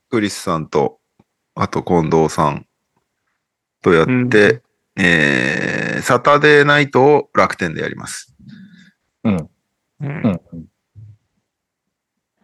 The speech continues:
Speaker 1: 見てください。
Speaker 3: はい。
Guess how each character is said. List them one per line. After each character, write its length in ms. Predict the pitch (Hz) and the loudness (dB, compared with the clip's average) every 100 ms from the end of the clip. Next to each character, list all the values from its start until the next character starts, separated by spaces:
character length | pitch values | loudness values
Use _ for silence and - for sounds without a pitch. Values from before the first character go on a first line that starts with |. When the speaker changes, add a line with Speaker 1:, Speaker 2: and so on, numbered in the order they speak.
| _ _ _ _ _ _ _ _ _ _ - | _ _ _ _ _ _ _ _ _ _ -12
Speaker 1:
見 80 | |
て 100 | 87 | -10
く 80 | - | -10
だ 100 | - | -12
さ 160 | - - | -14 -16
い。 80 | - _ _ _ _ - _ _ _ | -18 _ _ _ _ -20 _ _ _
Speaker 3:
は 220 | 95 90 | -2 -2
い。 80 | 82 | -6